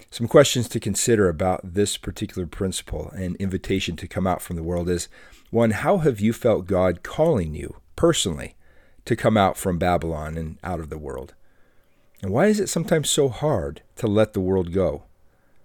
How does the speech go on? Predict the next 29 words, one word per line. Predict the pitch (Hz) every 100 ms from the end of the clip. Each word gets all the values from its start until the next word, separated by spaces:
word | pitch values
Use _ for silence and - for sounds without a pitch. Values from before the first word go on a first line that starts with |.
| _ - - _ _ _ -
How | 131
can | - 147 117
we | 113 123
bring | 113 113 113 110 104 98
more | 90 104 104
light | 90 101 110 -
to |
the | 90 85
world | 85 80
instead | 90 90 - 123
of | 87
letting | 95 107 107
the | 92 92 82
world | 92 101 95 87 82
dim | 101 110 87 -
our | 87
light? | 80 76 67 - - _ _ - _ - - _ _ _ _ _ -
Who | 170 185
have | 123
you | 135
known | 123 135 123 90
in | 92 95 90
your | 95 131
life | 95 95
that's | 98 -
been | 117
a | 104
positive | - 117 113 101 90
influence | 110 - 87 76 - -